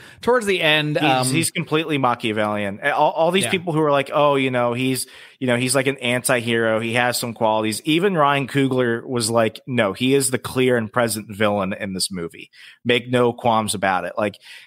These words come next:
Speaker 2: Namor doesn't do anything out of sincerity. He is pure Machiavellian.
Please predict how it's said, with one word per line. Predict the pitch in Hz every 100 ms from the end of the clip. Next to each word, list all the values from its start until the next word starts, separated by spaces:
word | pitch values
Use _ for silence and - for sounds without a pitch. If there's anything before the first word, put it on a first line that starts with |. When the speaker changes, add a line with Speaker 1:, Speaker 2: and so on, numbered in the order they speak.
| -
Speaker 2:
Namor | 127 139 180 185 175 156 139 - _
doesn't | 131 147 143 143
do | 123 135
anything | 131 123 135 127 - 113 110 117
out | 110
of | 113
sincerity. | - 101 - - 107 98 98 120 - _
He | - 135
is | 123 -
pure | - 151 151
Machiavellian. | 156 131 123 - 117 98 92 95 92 87 165